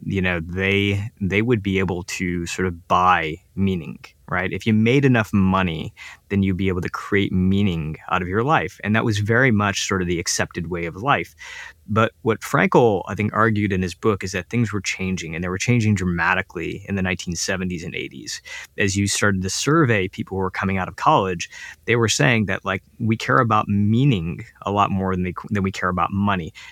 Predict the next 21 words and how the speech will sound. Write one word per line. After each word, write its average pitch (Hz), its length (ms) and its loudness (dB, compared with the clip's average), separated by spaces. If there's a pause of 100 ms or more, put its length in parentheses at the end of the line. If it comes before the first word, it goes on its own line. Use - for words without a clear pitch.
Now, 110 80 2
here's 123 300 2
the 120 80 -2
critical 107 400 -2
thing 95 220 -2
that 85 80 -2
we 90 100 -2
need 85 80 -2
to 78 60 -6
keep - 200 -8
in 87 100 -2
mind. 92 360 0 (320)
It 120 140 0
wasn't 151 340 4
saying 113 320 4
that 95 160 -4
they 92 140 -2
didn't 127 460 0
care 80 220 -2
about 78 260 -6
money - 320 -14